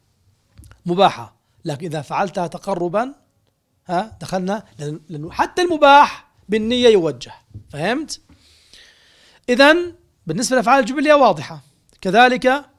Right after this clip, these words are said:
المتردد بين الجبلي والشرعي. كيف متردد بين الجبلي والش-، والشرعي؟ مثل ماذا؟ سيدنا النبي عليه الصلاة والسلام حج ماشياً، راكباً. إذن إذاً قلنا،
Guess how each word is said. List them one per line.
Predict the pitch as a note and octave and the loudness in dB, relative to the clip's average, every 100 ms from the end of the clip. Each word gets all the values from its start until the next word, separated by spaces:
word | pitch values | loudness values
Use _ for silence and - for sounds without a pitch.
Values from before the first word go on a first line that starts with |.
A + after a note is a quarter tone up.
| _ _ _ _ _ _ _ _ _ _ _ _ _ _ _ _ _ _ _ _ _ - | _ _ _ _ _ _ _ _ _ _ _ _ _ _ _ _ _ _ _ _ _ -4
المتردد | F3 G3+ G#3 G#3+ C#4+ A#3 | -2 0 0 2 0 2
بين | C4 C4 | 2 2
الجبلي | A#3 G3+ C#4 C4 C4+ | -2 -2 -4 2 2
والشرعي. | A3 - G#3 C#3+ D3+ - _ _ | 2 2 0 0 -10 -16 _ _
كيف | G3+ E3+ | -6 -6
متردد | E3+ F3+ F3+ D3 | -6 -6 -6 -8
بين | F3 | -10
الجبلي | D#3 D#3+ E3 | -10 -12 -12
والش-، | D3 - | -12 -12
والشرعي؟ | D3 C#3+ D3 B2+ D3 _ _ A3+ | -12 -14 -16 -18 -20 _ _ -8
مثل | G3+ G#3 | -6 -2
ماذا؟ | A3 G#3 A3+ A3 _ _ _ _ _ _ _ _ _ _ _ _ _ _ _ _ _ _ _ _ _ | 0 0 -2 -6 _ _ _ _ _ _ _ _ _ _ _ _ _ _ _ _ _ _ _ _ _
سيدنا | - G#3 A#3 | -2 0 0
النبي | A3+ A#3 | -2 0
عليه | A3 | 0
الصلاة | G3+ G3 | 0 -4
والسلام | F#3 A#3 | -4 -4
حج | E3+ | -2
ماشياً، | G3+ F#3+ D#3 C#3+ A#2+ A#2+ _ _ - | -4 -4 -6 -10 -16 -20 _ _ -8
راكباً. | E3+ G3 - B2+ A2 _ _ _ _ _ _ _ - | 0 0 0 -12 -20 _ _ _ _ _ _ _ -10
إذن | D#3 F3+ | -8 -6
إذاً | E3+ | -6
قلنا، | F3 G#3+ G3+ G#3+ | -6 -6 -4 -6